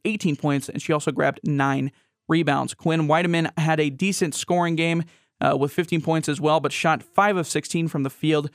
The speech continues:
She also grabbed five rebounds, dished two assists, and notched two steals. Allison Fertigue had a good game off the bench in that one as well, scoring fifteen points in sixteen minutes while grabbing another six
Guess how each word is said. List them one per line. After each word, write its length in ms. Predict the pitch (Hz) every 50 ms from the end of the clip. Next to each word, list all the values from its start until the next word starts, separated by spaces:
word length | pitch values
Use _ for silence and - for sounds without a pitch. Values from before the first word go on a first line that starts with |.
| _ _ _ _ _
She 140 | - - 160
also 220 | 160 151 - 160
grabbed 300 | 135 156 151 143 135 123 -
five 360 | - - - - 202 208 196 170
rebounds, 420 | 170 160 156 151 147 147 143 -
dished 280 | - 147 147 143 - -
two 120 | - 185
assists, 340 | 175 - - 147 143 - -
and 120 | - 143
notched 320 | 139 135 139 135 - - - _ -
two 280 | - - 156 135 131
steals. 440 | 131 - - - 156 156 143 143 -
Allison 380 | - - 143 147 - - 143 139
Fertigue 460 | - 143 - - 156 156 147 139 - _ _ _ _ _ _
had 140 | - 147 143
a 60 | 143
good 160 | 139 151 135
game 180 | 147 143 147 143
off 100 | 143 -
the 80 | 156
bench 200 | 127 151 143 139
in 80 | 151 139
that 160 | 143 139 135
one 100 | 143 143
as 100 | 139 143
well, 240 | 143 143 143 143 139
scoring 360 | - - - 165 156 151 147
fifteen 320 | - 180 170 - 156 151
points 320 | - - 147 147 143 - -
in 140 | 143 143 135
sixteen 500 | - - - - - - - 156 143 143
minutes 300 | 147 151 156 151 - - _ _ _ _ _ -
while 120 | - 147
grabbing 280 | 139 143 139 131 139 131
another 440 | 131 135 135 143 147 139 139 135 - _ _ _ _ _ -
six 480 | - - - - 135 - - - -